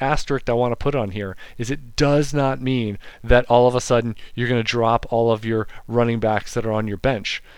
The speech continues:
What it does mean is be open to the possibility of how does the free agent market look in terms of N F L contracts. Uh, I'm doing a series at Football Guys,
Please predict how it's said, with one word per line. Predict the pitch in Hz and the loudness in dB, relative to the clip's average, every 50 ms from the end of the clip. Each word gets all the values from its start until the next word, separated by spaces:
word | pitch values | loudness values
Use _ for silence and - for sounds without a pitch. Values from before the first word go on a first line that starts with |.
| - - - - - | -20 -20 -20 -8 0
What | 117 127 127 | 2 4 4
it | 139 135 131 117 | 4 2 -2 -2
does | - 147 151 185 220 254 233 160 135 | 2 4 6 6 6 6 4 2 -2
mean | 131 123 120 113 113 110 113 117 - - - - - - - | -2 -2 -2 -2 -2 -4 -6 -8 -10 -14 -20 -20 -18 -10 -2
is | 147 143 139 139 135 123 - - - - | 2 6 6 6 6 4 2 -6 -12 -8
be | - 143 151 175 - - | -6 -6 -6 -4 0 4
open | 139 190 233 - - 117 113 110 120 127 - - - - - - | 4 4 6 6 4 2 4 2 -2 -4 -8 -14 -20 -20 -14 -8
to | - - 151 | -4 -2 -2
the | 139 135 | -2 -2
possibility | - 143 139 135 131 - - 139 123 123 120 123 123 120 120 127 123 - - | 0 2 2 2 2 0 -2 -2 0 2 2 2 2 0 -2 -4 -4 -4 0
of | 117 110 110 110 107 107 95 - - - - - - - | 2 2 4 4 2 2 0 -4 -14 -18 -18 -18 -18 -10
how | - - 123 127 | -2 0 2 4
does | 127 131 135 135 - - | 4 4 2 2 0 -4
the | - - | -10 -10
free | 131 - 151 151 156 160 | -8 -4 -2 -2 0 2
agent | 175 202 185 175 139 123 - - - - - | 2 2 2 0 -2 -4 -6 -12 -18 -14 -8
market | 127 123 120 117 - - 123 - | -2 2 2 2 2 0 -6 -4
look | 117 110 107 - - | -2 -2 -2 -2 -4
in | 120 117 117 | -6 -6 -6
terms | - 131 123 120 120 117 | -2 -2 -2 -2 -2 0
of | 120 117 113 107 - - - - - - - - - - - - - - - - - - - | 0 2 2 0 -2 -6 -14 -14 -18 -18 -18 -20 -20 -20 -20 -18 -18 -18 -18 -16 -14 -10 -6
N | 151 131 | -2 0
F | 127 123 - | 0 2 2
L | 139 127 123 | 2 2 2
contracts. | - - 135 139 160 165 - 123 92 85 - - - | 0 0 0 0 0 0 0 -4 -4 -4 -8 -10 -8
Uh, | 123 113 107 - - | -8 -8 -8 -8 -4
I'm | - 120 123 | -4 -4 0
doing | 131 135 131 127 | 0 0 0 0
a | |
series | 117 - 147 143 135 135 135 135 | -2 -2 -2 -2 0 0 -2 -4
at | 135 | -4
Football | - - 151 - 156 123 120 110 | -2 -2 -2 0 2 0 0 0
Guys, | 110 107 101 101 98 - | 0 -2 -2 -2 -4 -6